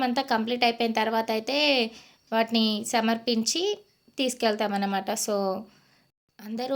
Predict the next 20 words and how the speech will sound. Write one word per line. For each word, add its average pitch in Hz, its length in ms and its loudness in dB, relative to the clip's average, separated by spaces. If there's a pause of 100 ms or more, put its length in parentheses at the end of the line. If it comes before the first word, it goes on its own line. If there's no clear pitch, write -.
ఒకేలాగైతే 240 640 -2
చేయరన్నమాట. 214 600 -2 (140)
So, 233 100 -2 (360)
మేము 214 200 0
చేసుకునే 220 400 -2
విధానం 214 340 -2
అయితే 202 200 -4
ఇలా 202 120 0 (100)
ఉంటుంది. 196 380 -4 (760)
ఇంకా 220 160 0 (120)
నెక్స్ట్ 220 320 -2
అయితే 240 180 -2 (100)
మా 247 60 0 (100)
చిన్నోడి 233 420 -2
పుట్టెంట్రుకలు 233 640 0
తీయించుకోవడానికి 220 840 0
అయితే 220 220 -2
వెళ్తున్నాం. 208 500 -2 (1400)
చిన్నోడు 240 400 2
వెంట్రుకలు 247 480 0